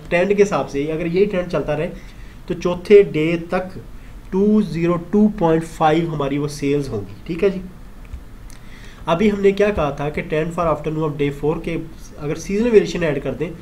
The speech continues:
तो हमारे पास forecast of day four निकल आएगा। तो हमने टू ज़ीरो टू पॉइंट फ़ाइव में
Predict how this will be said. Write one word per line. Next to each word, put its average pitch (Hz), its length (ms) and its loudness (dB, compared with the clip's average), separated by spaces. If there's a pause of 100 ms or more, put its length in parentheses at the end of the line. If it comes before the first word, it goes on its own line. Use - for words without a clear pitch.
(360)
तो 165 60 -2
हमारे 160 180 2
पास 165 220 -4
forecast 151 440 0
of 143 120 -4
day 139 180 6
four 135 140 -2
निकल 110 220 -10
आएगा। - 220 -14 (640)
तो 165 60 0
हमने 180 220 2
टू - 420 -4
ज़ीरो 175 200 0
टू 185 200 -4
पॉइंट 175 240 0
फ़ाइव 165 420 0
में 143 220 2